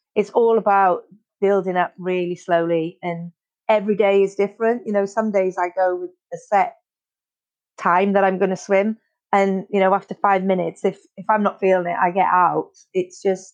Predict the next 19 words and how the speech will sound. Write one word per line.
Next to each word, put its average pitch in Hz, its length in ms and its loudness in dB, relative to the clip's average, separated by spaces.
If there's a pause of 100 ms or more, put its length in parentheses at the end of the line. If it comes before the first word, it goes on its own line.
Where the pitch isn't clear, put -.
(100)
um, 185 220 -4 (1300)
it 226 120 -4
can, 262 260 0
it 233 100 0
can 269 240 0
be 269 80 0
very 254 260 2
dangerous, 277 400 -2
but - 220 0
it 202 200 -2
can 208 120 -4
be 208 120 0
so 208 240 0
enjoyable 185 580 2
if 170 120 -4
you 185 100 -6
do 180 140 -4
it 175 140 -6
safely. 165 560 -14